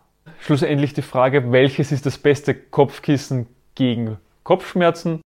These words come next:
Und wie du es dir jetzt schon denken kannst, es gibt nicht das eine Kissen gegen Kopfschmerzen, sondern es gibt einfach verschiedenste Ursachen, die der Grund für Kopfschmerzen sein können, aber nicht die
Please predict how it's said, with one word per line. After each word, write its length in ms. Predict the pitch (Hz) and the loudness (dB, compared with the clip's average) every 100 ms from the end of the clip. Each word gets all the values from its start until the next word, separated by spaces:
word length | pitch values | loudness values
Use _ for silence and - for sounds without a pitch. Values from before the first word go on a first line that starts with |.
| _ _ _ _ | _ _ _ _
Und 180 | - 143 | -6 -2
wie 80 | 156 | 2
du 60 | 165 | 2
es 120 | 160 | 2
dir 80 | 151 | -2
jetzt 80 | |
schon 120 | 160 139 | -2 -4
denken 220 | 143 147 | -6 -4
kannst, 180 | 151 139 | -6 -8
es 100 | - | -6
gibt 200 | 180 156 | -4 -4
nicht 200 | 147 - _ _ | -8 -10 _ _
das 320 | 135 127 - - | 0 0 -2 -8
eine 320 | 135 131 123 | -4 -2 -4
Kissen 480 | - 147 - 139 135 | -4 -6 -4 -10 -6
gegen 240 | 131 131 | -6 -2
Kopfschmerzen, 760 | 135 131 - 139 127 - 131 - _ _ _ | -2 -2 -4 -6 -6 -6 -12 -12 _ _ _
sondern 240 | - 143 | -6 -4
es 200 | 143 139 | -6 -8
gibt 240 | - 143 - | -12 -12 -12
einfach 240 | 135 135 | -10 -10
verschiedenste 560 | - 139 160 147 135 139 - | -10 -8 -6 -8 -8 -14 -8
Ursachen, 720 | 151 202 202 165 160 - 165 156 _ _ _ _ | 0 0 2 -2 -2 -4 -10 -10 _ _ _ _
die 100 | 165 | 0
der 100 | 151 | 0
Grund 400 | 151 139 170 190 | -2 0 2 0
für 140 | - 175 | -4 -4
Kopfschmerzen 580 | 170 160 165 156 - | -2 -2 -4 -6 -6
sein 300 | 156 139 139 | -8 -6 -6
können, 320 | 127 135 135 131 _ - - | -6 -6 -4 -8 _ -12 -10
aber 440 | 123 120 127 127 - | -4 -2 -2 -6 -6
nicht 260 | 131 127 | -10 -8
die 100 | - | -12